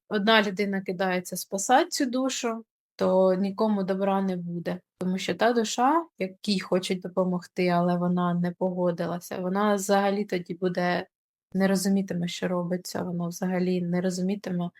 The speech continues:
свої відчуття, бо вона ж якби вибрала вже один шлях іти, а будуть втручатися сили, які захочуть її витягти. І вона може, що може зійти з розуму, можуть навіть такі бути моменти.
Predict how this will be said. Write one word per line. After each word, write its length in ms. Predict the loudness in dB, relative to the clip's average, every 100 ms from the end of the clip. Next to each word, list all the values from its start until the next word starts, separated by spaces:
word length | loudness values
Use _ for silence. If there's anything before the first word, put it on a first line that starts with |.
| -20 _ _ _ -4
свої 380 | 0 2 2 2
відчуття, 760 | 0 -2 -6 -2 0 2 0 -4
бо 280 | 0 2 4
вона 220 | 2 2
ж 120 | 0
якби 340 | -2 0 0
вибрала 460 | -2 -2 0 0 0
вже 600 | -2 -2 0 0 0 -4 -4
один 300 | -2 -2 -2
шлях 400 | -4 -2 -2 -2
іти, 540 | -6 -2 0 2 0 -8 _
а 100 | -4
будуть 300 | -2 -2 -2
втручатися 680 | -4 -4 0 0 0 -2
сили, 500 | -4 -2 0 2 0
які 280 | -2 -4 -4
захочуть 580 | -4 -4 -4 -2 -4 -2
її 100 | -2
витягти. 720 | 0 -2 -4 -8 -10 -10 -10 -12 _ _ _
І 160 | -2 0
вона 340 | 2 4 4
може, 460 | 4 2 0 0 -4 -8
що 220 | -10 -4
може 280 | -4 -4 -2
зійти 300 | -2 0 -2
з 60 |
розуму, 560 | 0 0 0 -2 -4 -6 -10
можуть 220 | -10 -10 -6
навіть 280 | -4 -6
такі 300 | _ -12 -8
бути 300 | -8 -8 -8
моменти. 400 | -6 -6 -8 -12